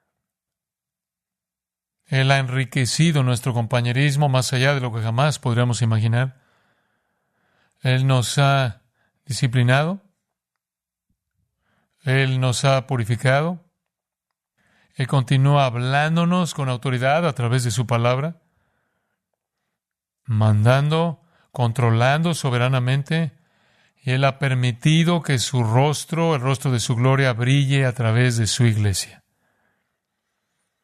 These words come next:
Y le damos toda la alabanza y toda la gloria. Yo no puedo imaginar en toda la vida de ministerio que he vivido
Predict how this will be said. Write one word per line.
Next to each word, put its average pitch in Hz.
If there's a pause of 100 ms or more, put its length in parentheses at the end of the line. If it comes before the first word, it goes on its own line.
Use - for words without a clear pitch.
(1200)
Y 123
le 113
damos 123
toda 139
la 117
alabanza 113
y 107
toda 117
la 101
gloria. 104 (1160)
Yo 120
no 117
puedo 135 (540)
imaginar 110 (1300)
en 113
toda 143
la 123
vida 139
de 131
ministerio 127
que 123
he -
vivido 113